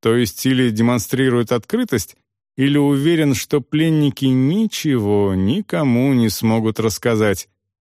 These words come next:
Один хрен, что-то затевает.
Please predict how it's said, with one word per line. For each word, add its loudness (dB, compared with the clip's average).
Один -4
хрен, -4
что-то -4
затевает. -2